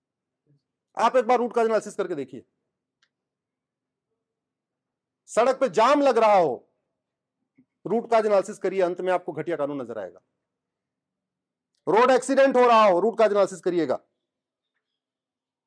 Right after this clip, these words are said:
करप्शन नजर, मतलब चौथा हवाई लगाने पे करप्शन आएगा, पांचवा हवाई लगाएंगे तो कानून आएगा। स्वाभाविक सी बात है, अगर घर बैठे बैठे डीएल बन जाएगा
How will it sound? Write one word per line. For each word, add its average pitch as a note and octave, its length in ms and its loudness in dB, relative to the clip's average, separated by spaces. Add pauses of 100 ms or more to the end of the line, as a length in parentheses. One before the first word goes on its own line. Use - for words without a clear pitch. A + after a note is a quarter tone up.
(200)
करप्शन F#3+ 380 -2
नजर, G#3+ 220 -2
मतलब A3+ 320 -4 (1160)
चौथा G3 280 2
हवाई A3 260 2
लगाने A3 300 0
पे A#3 120 -4
करप्शन G#3+ 380 -2
आएगा, A#3+ 240 0
पांचवा G3+ 340 -2
हवाई G3 200 0
लगाएंगे F#3+ 340 -2
तो F#3+ 80 -10
कानून D3 280 -6
आएगा। F#2 200 -14 (2000)
स्वाभाविक D3+ 360 -2
सी B3 80 -12
बात A#3 240 0
है, B3+ 60 2
अगर A3 180 -2
घर F#3+ 240 -2
बैठे F#3 320 -2
बैठे G#3 280 -2
डीएल F3+ 320 -4
बन F#3 220 -4
जाएगा C#3+ 400 -2